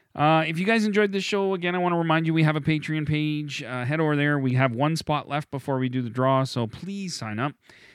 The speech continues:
Um, your Patreon dollars go directly to the show. They go directly to improving the show. And, um, tonight is a great example. I have, uh, I was able to find a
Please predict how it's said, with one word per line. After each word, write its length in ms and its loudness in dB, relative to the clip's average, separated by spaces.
Um, 560 -2
your 280 4
Patreon 500 -2
dollars 460 2
go 200 4
directly 420 0
to 180 -2
the 80 2
show. 400 2
They 180 -2
go 200 -2
directly 520 -2
to 600 -2
improving 440 -2
the 80 -2
show. 460 -2
And, 420 -6
um, 500 -8
tonight 400 0
is 180 -4
a 60 -4
great 340 0
example. 600 -4
I 200 -4
have, 500 -8
uh, 40 -12
I 420 -6
was 160 -4
able 260 -2
to 300 -6
find 480 -2
a 500 -6